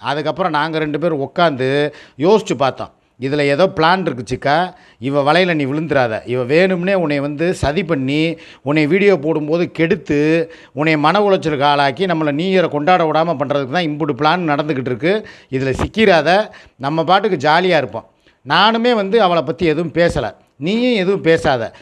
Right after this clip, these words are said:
நம்ம பாட்டுக்கு ஃப்ரீயா வந்து எங்கெங்க போறோமோ விழாக்கு எடுத்து போடுவோம், வீடியோ எடுத்து போடுவோம், சந்தோஷமா இருப்போம் அப்படின்னு சொன்னதுனால நான் எல்லாத்தையுமே மறந்துட்டு நேற்று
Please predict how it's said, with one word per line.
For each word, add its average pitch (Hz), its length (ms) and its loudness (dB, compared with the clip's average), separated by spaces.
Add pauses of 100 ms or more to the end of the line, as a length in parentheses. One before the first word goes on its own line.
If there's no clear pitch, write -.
(140)
நம்ம 156 260 -2
பாட்டுக்கு 190 480 2
ஃப்ரீயா 196 300 2
வந்து 151 320 -2
எங்கெங்க 160 340 -2
போறோமோ 156 440 -2
விழாக்கு 151 300 0
எடுத்து 131 200 -4
போடுவோம், 127 300 -4
வீடியோ 151 240 -2
எடுத்து 131 200 -4
போடுவோம், 123 300 -6
சந்தோஷமா 165 560 0
இருப்போம் 139 440 -2 (280)
அப்படின்னு 151 360 -2
சொன்னதுனால 170 720 2
நான் 127 200 -4
எல்லாத்தையுமே 151 600 -2
மறந்துட்டு 143 680 -2 (280)
நேற்று 139 600 -4